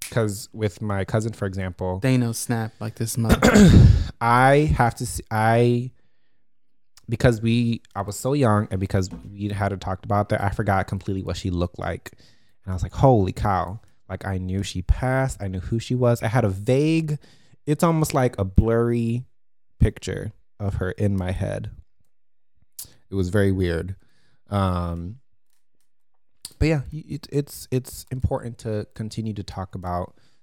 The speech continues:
Speaker 1: them and, you know, stuff that happened and blah, blah, blah with friends and family and stuff like that. Um, but yeah, that's all.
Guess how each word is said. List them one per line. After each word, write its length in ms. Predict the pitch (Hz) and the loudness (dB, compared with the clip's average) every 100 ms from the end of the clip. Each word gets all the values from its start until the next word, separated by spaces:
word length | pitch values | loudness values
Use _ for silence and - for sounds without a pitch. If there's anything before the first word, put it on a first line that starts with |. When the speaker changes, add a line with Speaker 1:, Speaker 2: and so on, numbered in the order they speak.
| - | -18
Speaker 1:
them 500 | 95 90 87 85 - _ _ - | -8 -4 -4 -6 -10 _ _ -16
and, 200 | 85 80 | -10 -8
you 80 | 82 | -8
know, 140 | 76 | -10
stuff 280 | - 87 82 | -10 -12 -10
that 120 | 87 | -8
happened 500 | - 117 101 - 95 82 | -6 -6 -6 -6 -10 -8
and 80 | |
blah, 180 | 80 80 | -4 -4
blah, 200 | 82 65 | -4 -6
blah 260 | - 71 57 | -8 -8 -8
with 160 | 80 | -10
friends 280 | - 78 73 | -10 -10 -10
and 80 | 90 | -12
family 240 | - - 73 | -14 -14 -14
and 80 | |
stuff 240 | - - - | -14 -14 -14
like 160 | - - | -14 -10
that. 260 | 76 - - - - _ - | -8 -10 -14 -20 -20 _ -10
Um, 720 | 90 85 82 80 78 80 95 - _ - - - _ _ _ - - - | -6 -4 -4 -6 -8 -10 -14 -18 _ -20 -20 -20 _ _ _ -20 -18 -10
but 100 | 90 | -8
yeah, 160 | 90 98 - - - - - - - | -6 -8 -14 -20 -20 -20 -20 -20 -20
that's 180 | - - | -20 -10
all. 220 | 95 98 | -6 -8